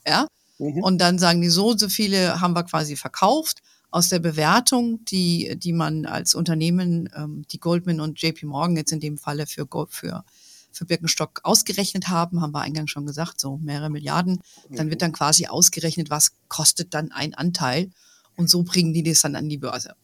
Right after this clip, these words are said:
Speaker 1: Ja, habe ich das, äh, gut skizziert? Würdest du das auch so sehen?
Speaker 2: Ja, so würde ich's auch sehen, genau. Ja.
Speaker 1: Genau.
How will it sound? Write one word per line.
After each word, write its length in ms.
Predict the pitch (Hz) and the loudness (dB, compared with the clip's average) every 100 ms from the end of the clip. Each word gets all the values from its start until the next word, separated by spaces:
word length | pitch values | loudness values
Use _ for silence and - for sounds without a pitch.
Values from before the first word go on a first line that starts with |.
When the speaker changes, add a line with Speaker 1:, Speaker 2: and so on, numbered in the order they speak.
| _ | _
Speaker 1:
Ja, 100 | 156 202 | -2 0
habe 120 | 175 | 0
ich 60 | |
das, 260 | 175 175 - | 0 0 0
äh, 220 | - 147 | -4 -8
gut 200 | 180 185 | -6 -2
skizziert? 540 | 180 - 175 - 180 - | 0 0 2 2 0 -6
Würdest 180 | 147 | -8
du 40 | 165 | -8
das 160 | 147 | -8
auch 120 | - - | -8 -8
so 140 | - | -4
sehen? 140 | - 220 | 0 0
Speaker 2:
Ja, 100 | - | -2
so 160 | - 160 | 0 0
würde 160 | 147 | 2
ich's 120 | 151 117 | 0 -2
auch 120 | 107 | -4
sehen, 240 | - 110 | -6 -8
genau. 260 | 143 220 - _ _ _ | -6 -6 -6 _ _ _
Ja. 140 | 160 - _ _ | -6 -6 _ _
Speaker 1:
Genau. 280 | 196 190 | 2 2